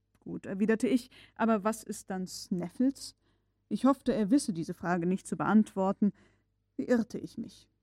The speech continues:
Mein Oheim fuhr fort: Folge mir auf die westliche Küste Islands. Siehst du seine Hauptstadt Reykjavik? Ja, gut. Fahre über die unzähligen Fjorde dieser zerrissenen Seeküsten und halte etwas unter dem fünfundsechzigsten Breitengrad an. Was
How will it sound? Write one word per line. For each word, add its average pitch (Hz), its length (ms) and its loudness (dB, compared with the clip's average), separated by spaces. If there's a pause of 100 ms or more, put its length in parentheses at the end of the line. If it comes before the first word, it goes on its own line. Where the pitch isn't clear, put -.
(400)
Mein 214 160 0
Oheim 233 380 6
fuhr 208 180 0
fort: 269 400 2 (400)
Folge 330 320 2
mir 320 240 4
auf 269 140 -10
die 196 180 -2
westliche 185 460 -6
Küste - 380 -10
Islands. - 640 -10 (320)
Siehst 294 300 8
du 302 60 2
seine 262 240 6
Hauptstadt 226 480 -2
Reykjavik? 185 500 -2 (480)
Ja, 175 120 -2 (340)
gut. - 260 -6 (280)
Fahre 330 400 2
über 269 140 4
die 220 120 4
unzähligen 262 580 4
Fjorde 196 480 -4
dieser 226 260 0
zerrissenen 214 680 2
Seeküsten 226 720 4 (220)
und 262 320 10
halte 269 320 2
etwas - 300 -2
unter 320 260 2
dem 302 140 6
fünfundsechzigsten 220 880 4
Breitengrad 175 680 -2
an. - 140 -4 (560)
Was - 460 0